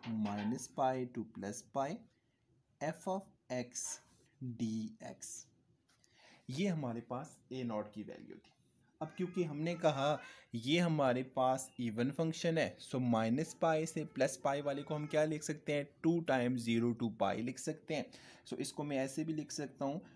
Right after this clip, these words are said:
one by pi into two times limit from zero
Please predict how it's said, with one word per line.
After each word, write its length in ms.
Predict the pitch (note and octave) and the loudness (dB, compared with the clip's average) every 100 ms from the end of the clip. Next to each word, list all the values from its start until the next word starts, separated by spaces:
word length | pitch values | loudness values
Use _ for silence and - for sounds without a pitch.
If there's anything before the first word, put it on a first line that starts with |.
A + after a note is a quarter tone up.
| - - A#2+ | -20 -8 0
one 360 | A2 A2+ A2+ B2 | 2 4 4 4
by 200 | A#2+ B2 - - | 0 -2 -6 0
pi 340 | G#2 G2 G2+ C#3+ - - - _ _ _ _ B2+ | 2 4 2 -2 -6 -20 -20 _ _ _ _ -2
into 440 | B2+ B2 B2+ D3 - - _ _ _ _ - _ - _ _ _ _ D#3+ | -2 -2 0 0 0 -10 _ _ _ _ -20 _ -20 _ _ _ _ 2
two 240 | F3 G3+ - | 2 2 0
times 340 | A2 G2 A2 - - _ _ - | 0 0 -2 -6 -12 _ _ -2
limit 320 | A#2 A#2+ B2 - | 2 2 2 -2
from 300 | C3+ B2+ B2+ - A#2+ | 0 0 0 -4 -6
zero 480 | A2+ A#2 A2 A2+ | -6 -2 0 0